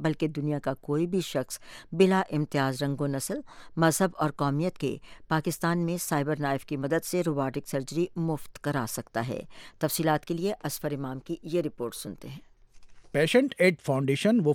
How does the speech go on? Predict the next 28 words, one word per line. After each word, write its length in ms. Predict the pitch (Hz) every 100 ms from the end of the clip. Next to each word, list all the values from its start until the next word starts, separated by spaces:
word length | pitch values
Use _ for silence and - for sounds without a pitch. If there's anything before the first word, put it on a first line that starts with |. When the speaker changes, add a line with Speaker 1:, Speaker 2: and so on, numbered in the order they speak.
| -
Speaker 2:
فلاحی 240 | 160 226
ادارہ 220 | 160 127 156
ہے 220 | 143 190
جو 220 | 131 139 -
کئی 200 | 165 202
دہائیوں 420 | 139 131 165 185
سے 140 | - 139
پاکستان 600 | - 135 143 - 160 170
کے 220 | 139 143 123
اسپتالوں 500 | - 135 160 196 135
میں 180 | 107 - _
غریب 400 | 123 160 262 226
اور 140 | 175 156
مستحق 420 | 151 - 180 -
مریضوں 360 | 151 151 143 160
کو 140 | 170
مفت 320 | 147 202 -
علاج 240 | 151 147 147
کی 100 | 175
سہولت 340 | - 147 190 -
فراہم 240 | 160 151
کرنے 280 | - 131 170
کے 100 | 156
لیے 140 | 135 185
کام 260 | 127 120
کر 180 | 120 117
رہا 240 | 113 131
ہے، 80 | 110